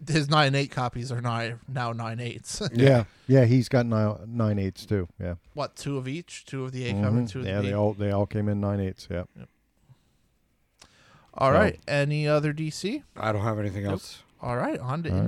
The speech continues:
Speaker 1: Independence.
Speaker 2: on
Speaker 3: Once
Speaker 2: to
Speaker 3: again,
Speaker 2: Independence.
Speaker 3: everything else outnumbers D C books.
Speaker 1: They just
Speaker 2: No, they, they've been. Uh, this week was really bad for D C as far as what ship. Of course, it didn't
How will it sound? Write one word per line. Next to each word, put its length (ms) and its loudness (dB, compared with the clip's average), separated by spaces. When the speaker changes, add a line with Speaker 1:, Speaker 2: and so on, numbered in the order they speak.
Speaker 1:
Independence. 480 0
Speaker 2:
on 160 6
Speaker 3:
Once 220 8
Speaker 2:
to 60 4
Speaker 3:
again, 380 8
Speaker 2:
Independence. 80 6
Speaker 3:
everything 300 4
else 280 0
outnumbers 1000 -4
D 160 -6
C 200 -8
books. 420 -12
Speaker 1:
They 100 -6
just 200 0
Speaker 2:
No, 400 12
they, 220 6
they've 320 0
been. 340 0
Uh, 160 -10
this 460 0
week 300 6
was 200 0
really 320 0
bad 280 -2
for 120 -8
D 180 -8
C 420 -6
as 120 -6
far 260 0
as 140 -2
what 180 -4
ship. 300 2
Of 160 -2
course, 340 6
it 100 -4
didn't 280 2